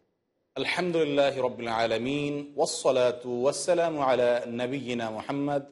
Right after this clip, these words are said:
ওয়া আলা আলিহি ওয়া আসহাবিহি আজমাইন, আম্মা বা'দ। পৃষ্টি বাংলার সম্মানিত দর্শক শ্রোতা, পৃথিবীর যে যে প্রান্ত থেকে আমাদের সঙ্গে আজ এ অনুষ্ঠানে যোগ দিয়েছেন,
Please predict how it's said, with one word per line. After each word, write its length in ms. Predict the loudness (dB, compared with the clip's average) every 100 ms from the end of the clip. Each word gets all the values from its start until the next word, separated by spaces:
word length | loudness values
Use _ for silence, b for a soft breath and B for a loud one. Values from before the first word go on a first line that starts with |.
| _
ওয়া 160 | 0 2
আলা 220 | 4 2
আলিহি 520 | 2 0 0 -4 -4
ওয়া 140 | -4 -4
আসহাবিহি 640 | -6 -6 -8 -6 -8 -6
আজমাইন, 540 | -6 -6 -6 -6 -6 -6
আম্মা 220 | -4 -4
বা'দ। 220 | -4 -12 _ _ _ _
পৃষ্টি 280 | -6 -4 -2
বাংলার 380 | -2 2 2 2
সম্মানিত 800 | -2 -2 -2 -4 -6 -2 0 -2
দর্শক 380 | -2 -2 -4 -6
শ্রোতা, 400 | -8 -6 -6 -8 _ _ _ _ _ _ _ _
পৃথিবীর 580 | -10 -6 -4 -2 -4 -6 -14
যে 220 | -2 -2
যে 120 | 0
প্রান্ত 320 | -2 -2 -2 -6
থেকে 460 | -8 -8 -8 -8 -12 _ _ _ _
আমাদের 300 | -4 -2 -2
সঙ্গে 480 | -6 -8 -8 -8 -10 -10
আজ 500 | -8 -8 -10 -18 -18 _
এ 60 | -10
অনুষ্ঠানে 460 | -10 -10 -10 -10 -4
যোগ 160 | -4
দিয়েছেন, 540 | -2 -2 -2 -4 -6